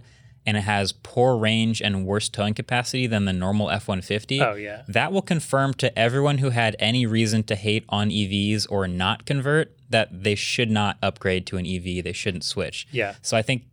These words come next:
Speaker 1: you g-, if you're Ford, and I, I think they already know this, but they have to make something about that truck obviously better for pickup truck buyers. I think it's gonna be towing capacity and traction and power, 'cause that's what
Speaker 2: I think
Speaker 1: E Vs are
Speaker 2: raw
Speaker 1: good at.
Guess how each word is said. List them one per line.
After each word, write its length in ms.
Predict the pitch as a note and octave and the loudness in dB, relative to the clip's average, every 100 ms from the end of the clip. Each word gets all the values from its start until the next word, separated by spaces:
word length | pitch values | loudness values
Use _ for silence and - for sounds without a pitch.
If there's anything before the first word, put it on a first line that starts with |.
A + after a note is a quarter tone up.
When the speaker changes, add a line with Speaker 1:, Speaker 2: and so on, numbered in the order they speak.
| - | -6
Speaker 1:
you 180 | B2 C3 - | -4 -4 -2
g-, 100 | B2+ | -2
if 180 | A2+ - | -2 0
you're 140 | B2+ | -2
Ford, 340 | - D#3+ D3+ A2+ | 0 2 4 4
and 100 | G2+ | 2
I, 120 | F#2+ | 0
I 80 | G2 | -4
think 220 | - G2+ | -6 -4
they 200 | G2 F2 - | -4 -4 -6
already 280 | F#2+ F#2 F#2 | -4 -4 0
know 180 | G2+ G2+ | 0 0
this, 240 | E2 - | -2 -6
but 220 | - F2 | -6 -2
they 140 | F#2+ F2+ | -2 -2
have 420 | - G#2 G#2 - | 0 0 0 -2
to 100 | A2+ | 0
make 480 | G2+ F#2+ A2 - - - - | 0 0 -2 -6 -14 -20 -12
something 560 | - - D#3 - C3 | -8 0 0 2 2
about 300 | A#2 A2 G#2 | 4 2 2
that 180 | G#2 F#2 | 0 -2
truck 440 | - A2 F2+ - - - - _ - | -2 0 0 0 -12 -20 -20 _ 0
obviously 680 | G#2+ B2 A#2 A2+ - A#2 A2 | 2 4 4 2 0 0 0
better 360 | F2+ G2 F#2+ F#2 | 2 4 2 0
for 180 | - G#2 | -2 -4
pickup 360 | - G2+ G2 | -2 -2 -4
truck 300 | - F2+ - | -4 -6 -4
buyers. 400 | F2+ E2+ - - - | -2 -2 -4 -6 -2
I 120 | G#2+ | -2
think 300 | - C#3+ D3+ | 0 -2 0
it's 140 | C3 | -2
gonna 160 | C#3 B2+ | -2 -2
be 140 | A#2+ | -2
towing 280 | A#2 A2+ A2+ | 0 0 0
capacity 580 | G#2 A2+ G#2 - A2 G#2 | -2 -2 -2 -2 -2 0
and 100 | F#2 | -2
traction 500 | - F#2+ - - G2 | -2 -2 -4 -6 -4
and 220 | F2+ E2+ | -4 -6
power, 460 | - F#2 G#2 C3+ - _ - | -4 0 0 -2 -8 _ -10
'cause 120 | G#2+ | -4
that's 220 | F#2+ F#2 G#2+ | -2 -2 -4
what 120 | - A2 | -4 0
Speaker 2:
I 80 | D3 | 2
think 100 | D#3+ | 4
Speaker 1:
E 40 | |
Vs 100 | A#2 | 4
are 60 | A#2 | 6
Speaker 2:
raw 180 | A2+ A2 | 6 6
Speaker 1:
good 80 | |
at. 80 | A2 | 6